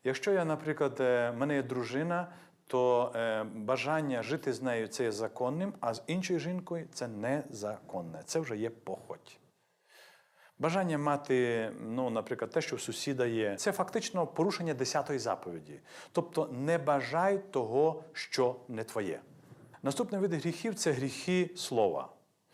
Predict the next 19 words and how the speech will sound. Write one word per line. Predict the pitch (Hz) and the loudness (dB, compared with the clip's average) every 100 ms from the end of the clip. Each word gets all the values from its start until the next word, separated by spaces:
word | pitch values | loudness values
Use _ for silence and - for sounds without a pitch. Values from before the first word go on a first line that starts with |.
| - - - 131 | -20 -20 -8 0
Е, | 131 131 131 | 2 2 2
сюди | - 202 233 | -2 0 0
відносяться | 214 190 202 139 160 | 2 0 -2 -4 -4
це | 147 180 | -2 -4
всі | 165 202 | -2 -4
прокляття, | - 170 120 113 123 113 - 107 101 90 - - - | -2 -2 2 2 2 -2 -4 -2 -2 -4 -10 -20 -20
це | - - 165 | -8 -2 -2
всі, | 156 - 190 196 185 | -2 -4 0 2 0
е, | 139 127 120 117 113 | 0 0 0 0 -2
погані | 110 147 156 175 160 | 0 0 2 0 -2
слова, | - 156 131 117 120 113 107 98 92 - - - | 0 -2 2 4 6 6 4 0 -4 -18 -20 -10
це | - | -8
всі, | 143 - - 180 180 175 170 | -6 -6 -2 0 2 4 2
е, | 131 127 123 120 117 117 113 117 117 123 | 2 0 2 2 2 0 -2 -4 -2 0
ругані, | 123 135 165 123 135 123 113 110 101 - - - - | 2 4 4 4 0 -2 -2 -4 -4 -8 -16 -20 -16
це, | - - 156 151 151 139 131 | -8 0 2 4 4 2 0
е, | 131 123 120 123 | -2 0 0 -2
всі | - 185 | -2 -4
крики, | 180 - 139 151 135 - 117 104 98 | -4 -2 2 2 2 -2 2 2 2